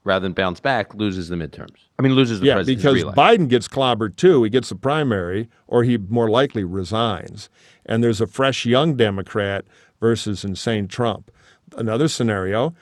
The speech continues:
Speaker 2: and this is one I actually, you know, who knows? The future is very uncertain. But there are early signs, I think, that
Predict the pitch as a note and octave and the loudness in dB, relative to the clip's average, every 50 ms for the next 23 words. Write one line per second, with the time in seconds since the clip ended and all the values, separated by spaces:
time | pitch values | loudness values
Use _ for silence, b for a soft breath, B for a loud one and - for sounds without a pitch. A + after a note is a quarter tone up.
0 | b b b b - G#2+ G#2 G2 G#2 A2+ C3 F#3 - A3+ G3 C#3+ C#3+ D3+ C#3+ B2+ | b b b b -6 -6 -6 -4 -2 0 0 2 2 0 -2 0 0 0 0 0
1 | A#2+ B2 C#3+ D#3+ D3+ C#3 C3 - - A2 G#2+ G#2+ G2+ G2 F2+ - B2 B2 G2+ F2+ | 0 0 0 0 0 0 -2 -2 -2 0 0 0 0 -2 -2 -2 -2 -2 -2 0
2 | F2 D#3+ G3+ E3 A#2 G#2 F#2+ - - - - F#2+ G2 F#2+ - - G#2+ G#2 F#2+ - | 0 2 2 2 2 0 0 -4 -8 -14 -14 -12 -12 -12 -8 -6 -4 -4 -4 0
3 | C3+ D3 C#3+ - A#2 G#2 F#2 F#2 F2 F2+ F#2 A2+ B2 B2 A#2+ A2 G2 F#2+ - - | 0 0 0 0 -2 -2 -2 -4 -6 -2 0 2 2 4 2 0 -2 -4 -2 0
4 | B2+ A#2 A2 - F2 - b b b b b b - A#2+ A#2 - C3 A#2+ A2+ A2+ | 0 0 0 -2 -10 -20 b b b b b b -2 -2 0 2 2 2 2 2
5 | - D3+ F#3 G#3 G#3 G3 D#3+ C3 G#2+ - - C3+ C3+ C3 B2+ A#2+ A2+ G#2+ G#2 F#2+ | 0 2 2 2 4 4 2 0 0 0 -2 0 0 2 0 0 0 -2 -4 -6
6 | G2+ G2 G#2+ G#2+ G#2+ G#2 - - G2 F#2 F#2 F2 - _ b b b b b b | -6 -4 -2 -2 -2 -4 -4 -6 -6 -6 -8 -10 -14 _ b b b b b b
7 | b A2 A2 G2+ G2+ G2+ F#2+ | b -4 -2 -2 0 -2 -4